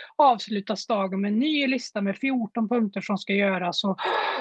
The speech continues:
åh, så kommer man tillbaks till vardagen. Nej, utan hellre liksom lägg-,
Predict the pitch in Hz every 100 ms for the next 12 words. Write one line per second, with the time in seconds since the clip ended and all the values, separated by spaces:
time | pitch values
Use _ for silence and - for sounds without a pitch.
0 | - - 254 247 233 214 220 233 214 208
1 | 208 196 196 175 170 - 185 175 165 175
2 | 190 247 339 - _ - 226 254 240 220
3 | _ - 311 320 302 294 269 262 247 226
4 | 214 196 _ - - _ - 226 226 214